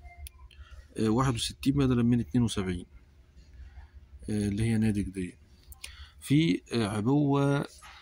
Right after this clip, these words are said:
اقتصادية، آه، كام؟ ستة، ستة لتر، يعني نص كرتونة. نص كرتونة هنا نازل بتلاتين بدلا من ستة وتلاتين. يعني هم عشان الحليب ارتفع الفترة الأخيرة فعملوا عبوة سموها العبوة الاقتصادية،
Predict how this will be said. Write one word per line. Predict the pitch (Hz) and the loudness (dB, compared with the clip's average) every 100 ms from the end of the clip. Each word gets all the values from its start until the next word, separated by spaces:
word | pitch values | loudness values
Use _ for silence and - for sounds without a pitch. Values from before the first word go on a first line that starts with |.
| - - | -16 -2
اقتصادية، | 131 - 120 - 113 110 101 95 - - - - - - - - - - | 0 0 -2 -2 0 2 2 -2 -8 -20 -20 -20 -20 -20 -20 -20 -20 -6
آه، | 107 104 202 104 101 98 - - | 0 2 2 2 2 0 -6 -10
كام؟ | - 123 120 | 0 2 2
ستة، | - 117 - - | 2 0 -4 -12
ستة | - 135 - 110 | -6 -6 -2 0
لتر، | 117 - | -2 -2
يعني | 98 98 101 | -2 0 2
نص | 123 - - | 2 0 -2
كرتونة. | 113 - 110 101 | -4 -2 0 2
نص | 107 123 - | 2 -2 -4
كرتونة | 113 - 127 123 | -4 0 2 2
هنا | 123 | 4
نازل | 117 123 117 | 4 2 0
بتلاتين | 101 98 104 98 127 135 | -4 -4 -4 -4 -2 0
بدلا | 127 113 | 0 0
من | 104 104 | 0 -2
ستة | - 117 104 | -4 -6 -8
وتلاتين. | - - 92 - - - - - | -10 -10 -12 -14 -20 -20 -20 -18
يعني | 98 107 | -10 -6
هم | 104 127 117 | 0 2 4
عشان | 107 101 - 104 120 117 95 | 2 -4 -8 -2 2 2 0
الحليب | - - 107 120 120 _ - - _ - | -8 -4 2 2 2 _ -20 -20 _ -14
ارتفع | - 123 120 110 | -6 -4 -2 -2
الفترة | 90 120 117 107 | -2 -4 -2 -2
الأخيرة | 85 - 123 123 113 | -4 -4 0 0 0
فعملوا | - 95 107 113 104 92 | -2 -2 0 0 0 -4
عبوة | 95 120 120 110 113 - - - - | -2 2 4 2 -2 -12 -20 -20 -18
سموها | - 104 104 120 113 | -6 0 2 2 2
العبوة | 95 95 117 | 0 0 0
الاقتصادية، | 104 - - 95 110 151 156 | 0 -4 -8 -2 0 2 0